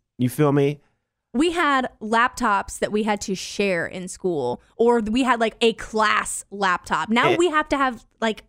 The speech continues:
Speaker 2: equipment for every single child.
Speaker 1: And those laptops literally had little mini fans in 'em.
Speaker 2: Yes.
Speaker 1: <laughs> Industrial fans.
Speaker 2: Yes. Or they had to have, like, a stand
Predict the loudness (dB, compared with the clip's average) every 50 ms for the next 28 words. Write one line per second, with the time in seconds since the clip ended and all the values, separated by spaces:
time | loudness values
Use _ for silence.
0 | _ _ -2 -2 -2 0 0 0 2 2 0 -2 -2 -2 -4 -4 -2 0 2 2
1 | 2 2 0 -2 -2 -4 -4 -2 -2 0 2 0 0 -2 -4 -6 -4 -2 0 0
2 | 2 2 4 4 6 4 4 4 4 4 4 4 4 2 2 2 0 0 0 2
3 | 2 4 4 4 4 4 4 2 0 0 0 2 2 4 4 4 2 0 0 -2
4 | 0 2 2 4 4 2 2 0 0 0 0 2 2 0 0 -2 -4 -6 -8 -10
5 | -16 -20 _ _ _ _ _ _ -4 0 0 2 2 2 0 -2 -2 -2 0 0
6 | 0 0 0 2 2 2 4 4 4 4 2 0 -2 -4 -4 -4 -6 -10 -12 -12
7 | -12 -10 -4 0 0 2 2 2 2 0 -2 -6 -4 -2 0 2 2 2 2 0
8 | 0 0 0 -2 -2 -2 -2 -2 -2 -4 -6 -4 -2 0 0 0 0 -2 -4 -8
9 | -10 -14